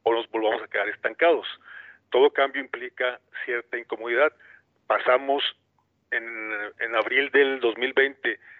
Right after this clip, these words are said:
de lo presencial a lo virtual y hubo mucho descontento, hubo situaciones, el mal manejo de la, de la tecnología, etcétera. Ahora vamos al regreso. Entonces, es un proceso, seamos conscientes de eso y siempre va a haber personas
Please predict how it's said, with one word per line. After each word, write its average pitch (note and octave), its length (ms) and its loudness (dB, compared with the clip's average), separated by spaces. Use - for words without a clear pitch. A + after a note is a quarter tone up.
de A#2 180 -2
lo A2+ 120 2
presencial A#2 420 -4
a C#3+ 60 4
lo C#3 100 4
virtual B2+ 540 0
y B2 80 -16
hubo B2 180 -6
mucho B2+ 300 -10
descontento, C3 680 -4
hubo C#3 320 -2
situaciones, C#3+ 600 0
el - 500 -8
mal A#2 140 2
manejo B2 440 0
de A2 40 4
la, G#2+ 400 0
de A#2 100 -6
la A#2 120 2
tecnología, B2 640 2
etcétera. A2+ 520 -2
Ahora G#2+ 280 0
vamos G#2 260 -8
al - 100 -10
regreso. D#3+ 300 -2
Entonces, C3+ 440 4
es - 140 -2
un E3+ 60 2
proceso, C3 460 0
seamos C3+ 260 -6
conscientes B2 500 -10
de A2 220 0
eso D3+ 240 -8
y C#3 60 -16
siempre D3+ 380 2
va D3 100 8
a C#3 40 8
haber A#2+ 180 4
personas A#2 540 -4